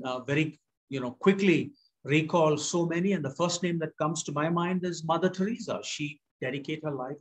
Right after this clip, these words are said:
to a particular service. Uh, and that was a discipline that she,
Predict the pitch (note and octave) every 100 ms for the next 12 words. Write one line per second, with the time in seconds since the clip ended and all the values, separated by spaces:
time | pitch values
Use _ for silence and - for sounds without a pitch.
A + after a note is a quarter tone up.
0 | - D3+ D3 C#3 D#3 F3+ G3 F#3+ A3 B3
1 | - - - - _ _ _ _ _ -
2 | C3+ E3+ D#3 D#3+ D#3+ D#3+ E3 F#3 D#3 D#3+
3 | D#3+ E3+ D#3+ D#3 D3 C3+ - D#3+ - F#3
4 | F3+ C#3 - - C#3+ C#3 C#3